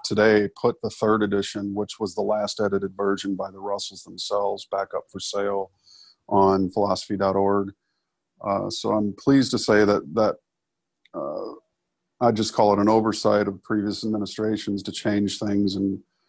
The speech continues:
insert footnotes has been corrected.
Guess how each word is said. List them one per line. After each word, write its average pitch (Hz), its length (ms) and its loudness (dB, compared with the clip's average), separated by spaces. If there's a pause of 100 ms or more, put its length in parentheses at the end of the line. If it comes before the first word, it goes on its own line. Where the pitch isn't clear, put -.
(240)
insert 104 480 2
footnotes 104 580 2
has 87 140 -8
been 101 260 0
corrected. 101 640 0